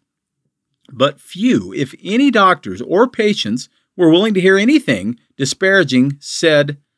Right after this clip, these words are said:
about these wonder drugs." Now, put yourself in the shoes, if you aren't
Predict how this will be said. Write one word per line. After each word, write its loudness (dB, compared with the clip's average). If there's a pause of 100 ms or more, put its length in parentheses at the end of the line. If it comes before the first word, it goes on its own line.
(220)
about -4 (120)
these -8 (240)
wonder -10 (160)
drugs." -4
Now, -2 (720)
put -10
yourself 0
in -12
the -2
shoes, 2
if -10
you -2
aren't -4